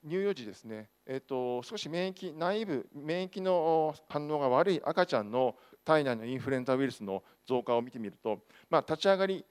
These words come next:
えっと、ゼロ、一、二あたりはほとんど成人と一緒です。ですけれども、四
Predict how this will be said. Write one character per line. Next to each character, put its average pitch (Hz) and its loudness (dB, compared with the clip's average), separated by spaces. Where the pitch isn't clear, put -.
え 139 0
っ 143 2
と、 135 0
ゼ 151 0
ロ、 190 4
一、 - -10
二 143 -4
あ 196 0
た 208 0
り 160 0
は 104 -4
ほ 139 -18
と 190 -4
ん - -4
ど 143 -4
成 127 -2
人 113 -8
と 110 -6
一 101 -8
緒 - -6
で 104 -8
す。 - -20
で 175 -2
す - -10
け 190 0
れ 165 -2
ど 139 -4
も、 147 0
四 139 2